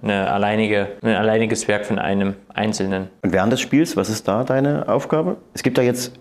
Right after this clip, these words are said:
Speaker 2: man sieht's immer öfter, ich weiß gar nicht, wie es so neu ist, aber auch in der Bundesliga stehen ja jetzt vor jeder Trainerbank so ein kleiner Laptop rum.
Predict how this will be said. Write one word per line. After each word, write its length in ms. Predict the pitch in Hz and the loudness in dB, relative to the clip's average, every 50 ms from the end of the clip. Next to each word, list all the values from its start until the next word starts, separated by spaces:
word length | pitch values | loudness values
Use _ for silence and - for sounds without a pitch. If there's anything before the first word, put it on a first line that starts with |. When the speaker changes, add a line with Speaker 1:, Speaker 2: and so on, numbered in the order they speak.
| - - | -4 -2
Speaker 2:
man 80 | 104 | 0
sieht's 220 | 95 127 127 - - | 2 2 2 2 2
immer 180 | 123 110 101 | 4 4 4
öfter, 220 | 90 117 - - 160 | 4 2 2 2 0
ich 100 | - - | 2 2
weiß 160 | 92 92 - | 0 0 2
gar 80 | 107 | 0
nicht, 60 | 101 90 | 0 0
wie 60 | 92 | 0
es 100 | - - | 0 2
so 120 | - 107 | 4 4
neu 200 | 131 147 135 117 107 | 4 6 4 4 4
ist, 240 | 110 135 - - | 2 0 0 0
aber 180 | - 90 92 87 | 0 2 4 4
auch 120 | 107 95 | 4 4
in 80 | 104 98 | 4 2
der 80 | 95 - | 2 2
Bundesliga 580 | 92 98 127 135 131 131 151 143 139 143 143 | 4 4 4 4 2 2 2 2 4 2 2
stehen 280 | 139 - - 117 113 113 | 0 0 0 0 2 2
ja 60 | 117 | 2
jetzt 300 | 113 113 113 - - - - - - - - - | 2 0 0 -2 -6 -12 -12 -16 -16 -16 -16 -8
vor 140 | - - 92 | -4 0 2
jeder 200 | 90 110 123 123 | 2 4 2 2
Trainerbank 520 | 127 - - 123 131 127 127 127 123 127 123 | 0 2 0 2 2 2 0 0 -2 0 0
so 80 | 107 | 0
ein 40 | 95 | 0
kleiner 240 | - - 110 104 92 | 2 2 2 2 2
Laptop 460 | 95 104 - - - - 98 92 - | 2 0 -2 -2 -2 -2 -2 0 0
rum. 200 | 87 95 104 | -2 -2 -2